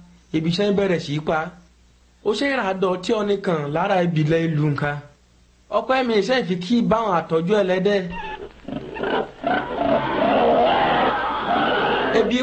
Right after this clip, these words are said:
pa ọmọ yẹn tó bẹ́ẹ̀ gẹ̀. Inú dídùn àtayọ̀ rìbá ṣe máa jẹ oúnjẹ ẹlẹ́dẹ̀ kọ yẹn.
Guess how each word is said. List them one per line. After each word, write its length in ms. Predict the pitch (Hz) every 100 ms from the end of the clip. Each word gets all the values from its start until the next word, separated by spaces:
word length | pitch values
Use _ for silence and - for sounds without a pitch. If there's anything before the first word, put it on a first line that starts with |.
| 262 -
pa 160 | -
ọmọ 220 | 226 226 226
yẹn 160 | 196
tó 80 | 190
bẹ́ẹ̀ 280 | 190 233 226 175
gẹ̀. 300 | 170 - 165 - - - - - - - -
Inú 260 | 247 262 269
dídùn 360 | 285 262 277
àtayọ̀ 440 | 277 208 190 190 185
rìbá 220 | 180 175
ṣe 140 | 170 202
máa 240 | 180 208 196
jẹ 140 | 185
oúnjẹ 220 | 190 190
ẹlẹ́dẹ̀ 360 | 190 185 190 202
kọ 100 | 190
yẹn. 140 | 156